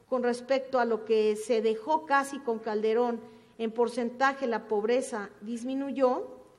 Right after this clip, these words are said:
y también en pobreza extrema, no en tamaño de habitantes. Hoy tenemos casi cincuenta y ocho millones de personas en pobreza, a pesar de los programas sociales establecidos.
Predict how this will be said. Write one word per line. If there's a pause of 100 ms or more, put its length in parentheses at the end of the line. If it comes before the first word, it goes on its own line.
(260)
y
también
en
pobreza
extrema, (400)
no
en (340)
tamaño
de
habitantes. (100)
Hoy
tenemos (440)
casi
cincuenta
y
ocho (440)
millones
de
personas (1120)
en
pobreza, (460)
a
pesar
de
los
programas
sociales
establecidos.